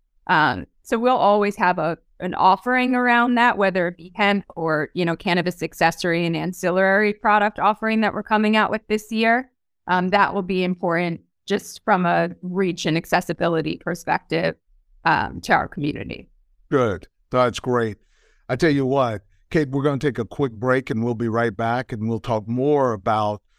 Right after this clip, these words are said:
Speaker 2: some of the, uh, bright spots and, and, and other complexities in your business at Missus Grass. And I, I think this, uh, t-, um, Miss Grass, I think this amazing, um,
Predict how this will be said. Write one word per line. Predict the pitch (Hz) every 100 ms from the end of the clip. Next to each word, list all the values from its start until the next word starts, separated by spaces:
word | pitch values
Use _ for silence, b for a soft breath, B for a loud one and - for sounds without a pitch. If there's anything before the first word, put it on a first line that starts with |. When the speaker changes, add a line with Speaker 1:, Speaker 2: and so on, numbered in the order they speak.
| _ _ -
Speaker 2:
some | 139 127
of | 117
the, | 113 113 113 101 -
uh, | 120 110 104
bright | 98 160 208
spots | - - 113 104 101 - - -
and, | 113 104 - 127
and, | 120 113 113
and | 117 120
other | 151 165
complexities | 160 135 113 131 120 - 110 110 113
in | 117
your | 113 110
business | 104 120 110 110 101 - _ _ -
at | 127 123
Missus | 127 107 98
Grass. | - 113 113 107 98 - - _ _ _ -
And | 120 113 113
I, | 117 113
I |
think | 123 156 123
this, | 117 120 -
uh, | 120
t-, | - -
um, | 120 117 123
Miss | 131 -
Grass, | 120 117 131
I | 120
think | 123 147 117
this | 127 -
amazing, | 117 120 120 123 127 113 120 110 104 104
um, | 104 101 98 95